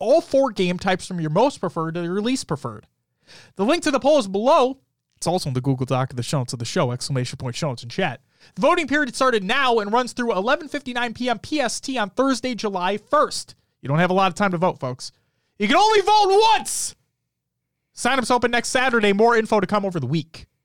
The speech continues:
There you go. Brian says, "Clipping that. Thank you." Fuck. Beth says, "Texas is just stupid. Ton of us have A C, but our, uh, creepy electric, or crappy," yes, I said creepy. "Our crappy electrical grid is like,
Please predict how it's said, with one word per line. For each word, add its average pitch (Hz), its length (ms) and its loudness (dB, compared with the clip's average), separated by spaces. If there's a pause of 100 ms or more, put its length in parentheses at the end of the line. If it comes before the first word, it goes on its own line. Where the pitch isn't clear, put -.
(800)
There 117 80 -12
you 117 60 -8
go. 110 160 -10 (840)
Brian 151 200 2
says, 135 180 -4
"Clipping 131 320 -4
that. 120 200 -6
Thank 151 260 -4
you." 113 160 -10 (120)
Fuck. - 340 -8 (920)
Beth 226 160 0
says, 220 220 -2
"Texas 240 360 -4
is 175 100 -6
just - 180 -4
stupid. 117 400 -6 (180)
Ton 262 140 0
of 262 80 0
us 240 160 0
have 220 160 -2
A 190 140 -2
C, 202 260 -4
but 170 180 -2
our, 151 220 2
uh, 139 180 2
creepy 233 380 -4
electric, 190 380 -4 (260)
or 151 160 -8
crappy," 269 460 -2
yes, - 280 -10
I 185 60 -14
said 131 220 -8
creepy. 160 400 -8 (320)
"Our 180 100 2
crappy 262 720 0
electrical 185 480 -2
grid 170 180 -2
is 160 80 -4
like, 151 140 -2